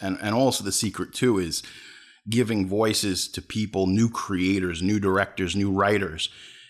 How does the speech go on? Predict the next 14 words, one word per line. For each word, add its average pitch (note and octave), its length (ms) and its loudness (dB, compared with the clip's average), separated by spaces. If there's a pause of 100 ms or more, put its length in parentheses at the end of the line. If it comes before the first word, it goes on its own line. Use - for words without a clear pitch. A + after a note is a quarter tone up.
and A2 200 2
they B2+ 80 4
most F#3 260 2
certainly A2+ 380 2
have G2 160 -4
done C3 180 6
that. D#2+ 260 -2 (1160)
Believe G#3+ 280 2
it G#3 60 2
or B2+ 80 6
not, G2+ 480 2 (480)
the - 60 -14
last D3+ 480 -4
film C3+ 540 -2